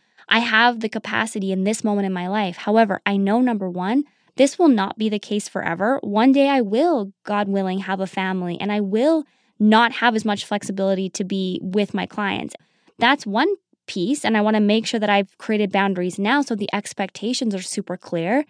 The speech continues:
The second half of it is, I know my clients want to create a life that I have also created for myself. And if I'm working round the clock, answering them twenty-four seven, that, I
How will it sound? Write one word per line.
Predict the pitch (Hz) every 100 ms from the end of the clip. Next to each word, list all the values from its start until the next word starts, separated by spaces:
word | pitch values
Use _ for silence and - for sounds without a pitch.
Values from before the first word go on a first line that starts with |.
| _ _ _ -
The | 285
second | 330 349 339
half | 262 294
of | 302 240
it | 220 -
is, | 214 208 - _ - _
I | 247 294
know | 247 247
my | 233 220
clients | 220 - 190 233 302 330 - -
want | 226 226
to | 240
create | - - 214
a | 208
life | 190 185 233 294 - _ -
that | 214 208 - _
I | 196 233
have | 254 208
also | 190 190
created | 196 - 196 190
for |
myself. | 196 185 - 269 214
And | 190
if | -
I'm | 285 359 247
working | 233 233 226 214 - _ _ -
round | 170 175 220 302 302
the | 285
clock, | - 240 240 247 -
answering | 240 254 247 240
them | 220 202
twenty-four | - 262 311 330 311 302
seven, | - 233 226 240 247 - _ _ _
that, | 190 233 349 - _ _
I | 247 247 269